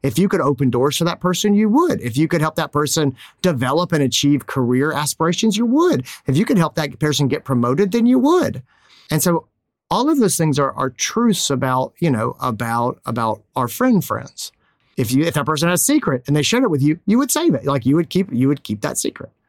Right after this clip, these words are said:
Now, if you have work friends and you're the doctor and they're the support staff or the C S R or whatever, you're the medical director and they're, and they're one of the associate doctors, there's some caveats to this relationship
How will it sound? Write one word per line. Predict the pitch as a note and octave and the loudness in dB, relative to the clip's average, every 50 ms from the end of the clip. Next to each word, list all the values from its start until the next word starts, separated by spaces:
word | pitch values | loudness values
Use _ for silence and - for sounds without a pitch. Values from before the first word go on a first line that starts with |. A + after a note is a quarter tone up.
| _ _ _ _ - - - _ _ - | _ _ _ _ -20 -20 -20 _ _ -2
Now, | D#3 F#3 D#3 - - _ _ _ _ _ _ _ _ _ | 0 0 0 -4 -8 _ _ _ _ _ _ _ _ _
if | D3 C#3 - E3+ | -2 0 2 2
you | F#3+ F3+ | 2 2
have | F3 D#3+ C3 | 2 0 -2
work | A#2 A#2 D#3 A3 B3+ - | -2 0 0 -2 -2 -4
friends | - - B2+ G#2 A2+ F#3+ A#3+ B3 - - - _ _ _ _ _ _ _ - | -6 -4 -2 -2 0 0 0 -2 -4 -8 -12 _ _ _ _ _ _ _ -4
and | D3+ D3 D3 C#3 | -2 0 2 2
you're | C#3+ D#3 D3+ | 2 2 0
the | C#3 | 0
doctor | A2 A#2 B2 A#2+ B2 B2+ - D#3+ D3+ C#3+ | -2 0 0 0 -2 -2 -2 -2 0 2
and | C3+ B2+ B2+ B2 A2 | 2 2 2 2 2
they're | A2+ B2 B2+ C3 B2+ | 0 0 0 0 0
the | B2+ B2 | 0 -2
support | - A#2 G2+ B2+ B2+ G#2+ - | -2 -2 -2 -2 -4 -2 -2
staff | - - B2 C3 C#3 - C#3+ | -4 -4 -4 -4 -4 -4 -2
or | D3 | -2
the | C#3 B2+ | -2 -2
C | - - B2 | 0 0 0
S | A#2 A#2 - - | 0 0 0 0
R | G#2+ G#2+ A#2 B2 D3 | 0 0 0 0 2
or | D3+ | 2
whatever, | C3 A#2 B2 B2 B2+ E3+ E3+ D3+ | 2 0 0 0 0 0 0 2
you're | C3+ C#3 | 2 2
the | C3 C3 | 2 2
medical | B2+ B2+ B2+ B2+ A#2+ - A#2+ | 2 2 0 -2 -2 -4 -4
director | A2 A#2 A2+ A#2 A2+ A2 - - D3+ D#3+ D3+ | -4 -2 -2 -2 -4 -4 -4 -2 -2 0 0
and | B2+ A#2+ | 0 0
they're, | A#2+ A#2+ B2 B2 A#2+ | 0 0 0 -2 -2
and | - - C3 B2 B2 | -4 -2 -2 -2 0
they're | A#2+ A#2+ | 0 0
one | A#2+ A#2+ A#2 | 0 0 0
of | |
the | A2+ A2 | 0 0
associate | A2+ - G#2+ A2 A2 - - A#2 A2 G2+ | 0 0 -2 -4 -4 -4 -4 -4 -4 -4
doctors, | - F2 F#2 A2+ C3 - - - G3+ - - _ - - - _ _ _ | -4 -4 -4 -4 -4 -6 -6 -6 -6 -8 -10 _ -20 -20 -20 _ _ _
there's | - E3 F3 | -2 -2 0
some | - B3+ B3 | 2 0 0
caveats | - - A#3+ C#4 E4 F4 D#4 F#3 C3 G2+ - - - - | 0 0 0 0 2 2 2 2 2 -2 -4 -6 -8 -6
to | - C3 | -4 -2
this | A#2 A#2+ A2 - - | -2 -2 -2 -2 -4
relationship | A#2 A2 G#2+ A#2 B2+ - - - - - - G2+ G2 F#2+ | -4 -4 -4 -4 -6 -6 -6 -8 -8 -6 -6 -6 -6 -6